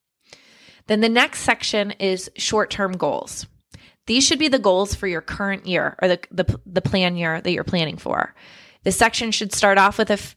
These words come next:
a, maybe some brief narrative overview of the objectives. Some examples might be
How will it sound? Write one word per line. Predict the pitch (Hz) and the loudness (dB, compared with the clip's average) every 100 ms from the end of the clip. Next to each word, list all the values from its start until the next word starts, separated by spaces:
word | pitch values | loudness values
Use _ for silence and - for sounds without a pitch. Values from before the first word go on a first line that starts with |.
| _ | _
a, | 208 - _ | 0 0 _
maybe | 294 302 294 | 0 2 2
some | 285 247 | -2 -2
brief | 196 214 208 | -2 -2 -4
narrative | 196 185 196 208 - | 0 2 2 0 -2
overview | 190 196 220 233 233 | 0 0 2 2 2
of | |
the | 247 247 | 0 -2
objectives. | 220 233 - 254 262 - - - - _ _ | 0 -2 -2 -4 -4 -8 -20 -20 -20 _ _
Some | - 226 | -2 0
examples | 214 214 208 220 202 | 2 0 2 0 0
might | 190 185 | -2 0
be | 185 180 175 | 0 0 0